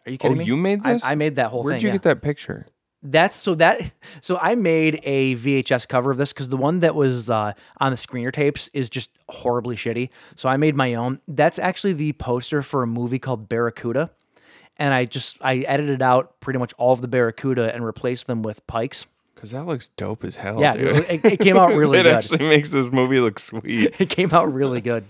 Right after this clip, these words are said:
Speaker 1: Um, yeah, it's, uh, like I said, no one's ever heard of this movie. Nobody. Uh, and it's a gem. It is a, a gem amongst gems if you're,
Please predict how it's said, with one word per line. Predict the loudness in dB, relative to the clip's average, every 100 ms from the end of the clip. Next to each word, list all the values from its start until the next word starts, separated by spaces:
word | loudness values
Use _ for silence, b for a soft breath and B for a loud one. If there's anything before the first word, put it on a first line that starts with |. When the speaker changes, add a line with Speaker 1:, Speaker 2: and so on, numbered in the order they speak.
| B B B B -8
Speaker 1:
Um, | 0 4 4 2 -4 _ _ -2
yeah, | 4 6 6
it's, | 2 -2 4
uh, | 6 8 4 -2 _ _ -4
like | 0
I |
said, | 0 2
no | 2
one's | 2 -2 -4
ever | -6 -4
heard | -2 -2
of | -2
this | -6
movie. | -6 -6 -8 -18 -6
Nobody. | 0 2 2 -4 -10 b b b b -4
Uh, | 2 2 2 -2
and | -4
it's | -4
a | -8
gem. | -8 -4 -4 -4 -10 _
It | -8
is | -6
a, | -6 -6
a |
gem | -12 -10 -4 -2 -2 -2
amongst | -2 -4 -6 -6
gems | -2 -2 -4 -10
if | -10
you're, | -10 -12